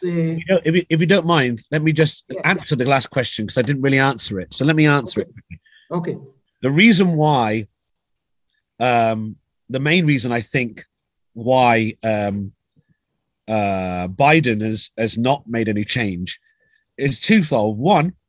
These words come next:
Speaker 2: you cannot really take into account twenty and twenty-one as a, as an, as, uh, um, as a degree of understanding whether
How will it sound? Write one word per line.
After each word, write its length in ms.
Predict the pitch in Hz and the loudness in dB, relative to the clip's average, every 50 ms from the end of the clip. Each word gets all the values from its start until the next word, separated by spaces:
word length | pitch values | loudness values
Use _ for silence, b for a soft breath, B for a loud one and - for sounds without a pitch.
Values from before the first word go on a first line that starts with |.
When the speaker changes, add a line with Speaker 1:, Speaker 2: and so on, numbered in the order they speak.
| _ _ _ _ _ _ _ _ _ _ | _ _ _ _ _ _ _ _ _ _
Speaker 2:
you 100 | - 156 | -6 -6
cannot 420 | 151 - - - 233 247 220 151 131 135 | -4 -6 -4 -2 -2 -2 -2 -2 -2 0
really 360 | 156 196 220 185 135 123 120 | 2 4 4 4 4 2 -2
take 320 | - - 156 156 151 - | 0 0 0 0 0 0
into 220 | 160 143 - - 135 | -2 -2 -2 -2 -4
account 400 | 127 - - 151 151 - - - | -2 0 0 0 0 -2 -4 -4
twenty 420 | - 147 139 135 120 - - 120 | -2 0 0 0 -2 -2 -2 0
and 160 | 113 110 110 | 0 0 -2
twenty-one 800 | - - 135 120 117 - - 117 113 117 135 135 110 101 98 101 - _ _ _ _ _ _ _ _ _ _ _ _ _ _ - | -2 -2 -2 -2 -2 -2 -2 -2 0 0 0 0 0 -2 -4 -8 -10 _ _ _ _ _ _ _ _ _ _ _ _ _ _ 0
as 200 | 143 147 139 - | 0 0 2 4
a, 360 | 151 135 139 131 131 127 123 123 127 - - _ - | 4 4 6 6 4 4 2 0 -2 -8 -14 _ -4
as 240 | 117 131 143 - | -2 -2 0 2
an, 160 | 143 139 135 - _ - | 0 0 -2 -4 _ -6
as, 420 | 123 131 131 131 120 - - - - _ _ _ _ - | -2 0 0 2 0 0 -4 -8 -12 _ _ _ _ -12
uh, 100 | 123 120 - - - - - - - - - - _ _ _ _ _ _ _ _ _ - | -12 -12 -12 -14 -20 -20 -20 -20 -20 -20 -20 -20 _ _ _ _ _ _ _ _ _ -14
um, 280 | - - - 139 135 - - | -12 -10 -10 -10 -10 -8 -2
as 200 | 135 139 127 113 | 0 0 2 2
a 80 | 143 | 0
degree 400 | 131 117 139 123 - 147 170 165 | 0 2 0 0 2 4 6 6
of 120 | 160 143 147 | 6 6 4
understanding 560 | 147 139 127 - - - 151 147 139 123 120 | 2 0 -2 -2 0 0 0 2 0 0 0
whether 420 | 123 123 123 123 107 123 120 113 | 0 0 -2 0 2 2 2 2